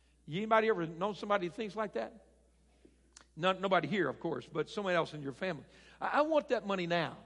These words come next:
I don't wanna wait around for dad to die. I want my inheritance now." And the father gave it to him. And what did the young man do with his inheritance? Well, the first thing he did, because you can always tell when somebody's gonna get in trouble because they leave the good places.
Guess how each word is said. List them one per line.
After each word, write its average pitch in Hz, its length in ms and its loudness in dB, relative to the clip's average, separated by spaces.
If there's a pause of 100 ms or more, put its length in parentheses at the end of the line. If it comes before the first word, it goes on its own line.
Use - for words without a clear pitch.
(120)
I 240 120 4
don't 311 100 -2
wanna 247 140 0
wait 247 180 4
around 185 240 2
for 151 140 -4
dad 160 240 0
to 156 80 -6
die. 147 200 0
I 233 120 4
want 254 240 0
my 226 160 4
inheritance 170 480 -2
now." 180 260 -6 (240)
And 180 80 -6
the 160 60 0
father 233 300 0
gave 202 260 -2
it - 100 -12
to 143 120 -6
him. - 100 -14 (520)
And 180 140 0
what 269 120 6
did 254 100 -2
the 233 80 -4
young 226 200 0
man 208 220 -2
do 220 140 2
with 175 120 2
his 165 160 -4
inheritance? 170 540 -4 (320)
Well, 208 80 4
the 202 80 6
first 302 340 0
thing 208 140 -2
he 180 180 -2
did, 185 240 6
because 202 340 0 (200)
you 254 140 2
can 240 160 0
always 277 260 0
tell 269 240 2
when 202 140 -4
somebody's 214 440 0
gonna 196 180 -2
get 190 120 4
in 165 60 -8
trouble 214 320 0
because 165 400 -2
they 180 120 2
leave 190 340 -2
the 160 60 -2
good 156 220 -2
places. - 520 -10